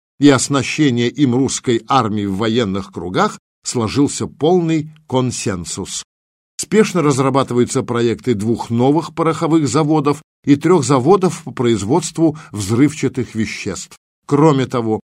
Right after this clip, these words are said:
выделены деньги для модернизации артиллерийского производства на пермских заводах.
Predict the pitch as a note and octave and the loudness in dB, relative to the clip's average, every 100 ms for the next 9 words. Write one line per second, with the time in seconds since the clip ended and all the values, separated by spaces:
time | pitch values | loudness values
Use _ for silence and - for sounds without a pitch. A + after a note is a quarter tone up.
0 | _ A2 E3 E3+ E3 D3+ C#3+ A#2+ E3+ D3+ | _ 2 4 4 4 4 4 4 4 6
1 | C#3+ C3 C3+ C#3 C3 C#3 C3 A#2 D3+ E3+ | 4 4 4 4 4 2 2 2 2 0
2 | D#3 D3+ C3 - C3 C#3 D#3 C#3 - A2 | 0 2 2 2 2 4 4 0 -2 -4
3 | - A2 G2+ C#3+ G3 - E3+ D#3 D#3 D#3+ | -2 -2 0 0 -2 -2 -2 0 0 0
4 | D#3 C3 A#2 G#2+ G#2 - A#2 F#2 A2 G2+ | 0 2 2 0 -6 -4 -4 -2 -4 -2
5 | F#2+ F#2+ | -4 -6